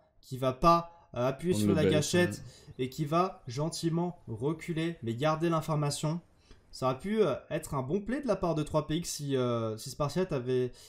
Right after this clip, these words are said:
Speaker 1: avait, avait pris un tir assez compliqué, parce que si c'était fait spot en retour, on l'a vu, il y avait vraiment un peloton d'exécution mis en place.
Speaker 2: Mm, complètement, ouais. Quand même assez, euh,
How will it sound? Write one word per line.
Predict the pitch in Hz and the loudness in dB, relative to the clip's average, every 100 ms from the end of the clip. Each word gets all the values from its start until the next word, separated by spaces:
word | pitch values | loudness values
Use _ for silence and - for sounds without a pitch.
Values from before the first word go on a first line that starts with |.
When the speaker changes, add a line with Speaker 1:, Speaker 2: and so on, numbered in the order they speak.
| _ | _
Speaker 1:
avait, | 123 123 135 | -4 0 0
avait | 127 131 | 0 -4
pris | 131 185 | -2 -2
un | 165 | -2
tir | - 180 | 0 0
assez | 147 156 | 0 -2
compliqué, | 151 143 143 151 175 | -4 -6 -4 -2 0
parce | 139 | -2
que | - | -4
si | 147 180 | -8 -8
c'était | - 175 | -6 -4
fait | 160 | -4
spot | - 180 185 | -2 -2 0
en | 156 | 0
retour, | 147 175 170 | 0 0 0
on | |
l'a | 147 143 | 2 0
vu, | 147 175 - - - | 0 -2 -6 -20 -4
il | |
y | 131 | -2
avait | 135 165 | 2 2
vraiment | 147 156 185 165 | 4 6 8 6
un | |
peloton | 156 185 214 208 208 | 6 6 6 6 4
d'exécution | 196 175 165 170 170 - 202 202 - - | 4 4 4 -2 -6 -2 -2 -4 -14 -2
mis | 151 180 | 2 4
en | 185 | 2
place. | - 175 220 - - _ _ _ _ _ _ _ _ _ _ | 4 2 2 -4 -14 _ _ _ _ _ _ _ _ _ _
Speaker 2:
Mm, | - 110 - _ - | -2 -2 -2 _ -8
complètement, | 107 107 107 104 | -2 0 2 2
ouais. | 101 - - - - - - - - - - - - - - - - - | 2 0 -10 -20 -20 -20 -20 -20 -20 -20 -20 -20 -20 -20 -20 -20 -20 -4
Quand | 104 | 0
même | 104 | 0
assez, | 104 151 | 2 2
euh, | 131 113 104 | 4 4 4